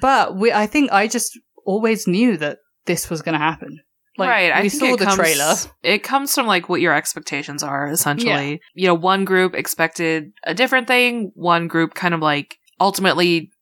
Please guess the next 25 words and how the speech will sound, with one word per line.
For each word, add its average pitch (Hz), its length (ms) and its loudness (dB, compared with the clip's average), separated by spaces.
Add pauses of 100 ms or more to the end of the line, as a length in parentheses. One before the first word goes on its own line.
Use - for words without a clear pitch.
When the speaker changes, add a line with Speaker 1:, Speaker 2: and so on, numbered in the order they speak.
(100)
Speaker 2:
saw 170 260 2
it 165 60 0
for 190 100 2
what 165 100 4
it 147 100 0
was. 185 380 4
They 160 120 4
knew 165 160 2
it 165 80 6
was 170 120 4
Speaker 1:
Mm-hmm. 175 80 -4
Speaker 2:
coming 190 300 2
because 160 540 0
this 165 240 -2
is 160 140 -4
their 156 140 -2
world, 156 400 0
this 165 180 -2
is 156 80 -6
their 151 120 -4
fandom. 160 460 -2 (400)
Like, 180 240 2
for 226 100 -4
me, 247 480 0 (340)
I 190 760 2